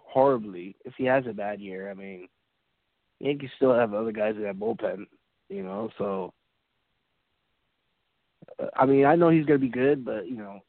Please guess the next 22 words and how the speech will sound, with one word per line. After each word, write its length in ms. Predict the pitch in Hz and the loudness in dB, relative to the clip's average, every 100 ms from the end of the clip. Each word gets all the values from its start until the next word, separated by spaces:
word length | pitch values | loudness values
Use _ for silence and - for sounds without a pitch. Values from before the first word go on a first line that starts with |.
| - | -20
e-, 100 | 101 160 | -16 -6
even 240 | 180 180 | 2 2
if 120 | 165 | 2
he 120 | 147 | -2
does 240 | 120 131 127 | 0 0 2
have 240 | 131 113 107 | 0 -2 -4
a 180 | 98 - _ - | -8 -10 _ -4
bad 260 | 120 123 120 | 0 2 0
year, 380 | 123 135 175 202 - _ | 0 0 0 -2 -12 _
Yankees 400 | - 156 165 160 - | -8 -6 -4 -6 -2
still 160 | 160 135 | 2 2
have 180 | 120 | 0
other 200 | 120 117 | -2 -4
guys 360 | 107 95 101 98 98 - | -4 -6 -6 -10 -14 -10
that 140 | 110 | -8
they 120 | 107 101 | -8 -8
can 180 | 101 | -8
rely 300 | 95 98 98 | -6 -6 -6
on 240 | 95 95 95 | -8 -10 -12
in 100 | 101 | -12
that 160 | 92 | -12
bullpen. 360 | 92 98 - | -14 -14 -12